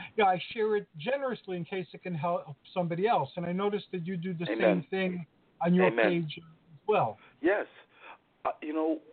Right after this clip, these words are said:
Speaker 2: when we are in deep faith, and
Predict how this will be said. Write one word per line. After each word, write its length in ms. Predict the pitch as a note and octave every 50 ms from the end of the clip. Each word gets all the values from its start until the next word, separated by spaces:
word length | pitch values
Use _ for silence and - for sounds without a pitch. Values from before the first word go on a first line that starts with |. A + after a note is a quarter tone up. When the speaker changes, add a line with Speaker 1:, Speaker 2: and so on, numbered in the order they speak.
| - -
Speaker 2:
when 500 | D#3 C#3+ C#3 D3+ C#3+ C#3+ D3 C#3+ C3+ B2
we 300 | D3 F#3 G#3 A3 A3+ - -
are 400 | - C#3+ C3 B2+ B2 A#2+ A#2 A2+ - - _ _ _ _ _ _ _ _ _ _ _ _ _ _ _ _ _ _ _ _ _ _
in 360 | - A#2 A#2 A2 A2 G#2+ G#2 G#2 _ _ _ F#2 _
deep 240 | - C3+ C#3 C3+ - - - - -
faith, 220 | - A2 F2+ - - - - - - - _ _ _ _ _ _ _ _ _ _ _ _ _ _ _ _ -
and 440 | G#2 G#2 G#2 G2+ G2 G#2 G2 F#2+